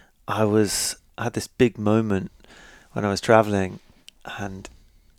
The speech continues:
I was like, it, it was so simple, but I felt it in my body. I was like, "Oh, I wasn't a, a C grade student. I wasn't an average student.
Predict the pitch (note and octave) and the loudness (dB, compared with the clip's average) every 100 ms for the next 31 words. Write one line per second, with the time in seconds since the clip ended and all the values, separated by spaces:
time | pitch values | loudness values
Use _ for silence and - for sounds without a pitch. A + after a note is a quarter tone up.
0 | - - - - _ _ - - - E3 | -20 -20 -16 -16 _ _ -8 -8 -4 -4
1 | C#3+ - F#3+ C#3+ C#3 B2 - - A2+ - | -2 6 8 10 8 6 2 -6 -6 -10
2 | - - - - - - A#2 G#2+ - G#2+ | -20 -2 6 6 6 10 10 10 4 4
3 | - - B2+ A2 G2 G#2+ G2+ F#2+ G2+ G2 | 2 -4 -2 0 2 6 6 6 2 -2
4 | _ - - - - - A2 G#2+ G#2+ - | _ -20 -20 -20 -16 -2 2 6 6 4
5 | C3+ C3 C3 C#3 B2+ A#2 - - _ _ | 2 4 8 6 6 2 -2 -12 _ _
6 | _ _ - E3+ - - - - A2 G#2 | _ _ -2 0 0 -4 -4 -2 0 0
7 | - - F#3 E3 A#2 B2 D3 C#3 A#2 G#2+ | -2 2 4 4 2 2 2 2 0 0
8 | A2 G2 - - B2 G#2 G#2 - - | 0 -4 -4 2 4 4 0 -8 -20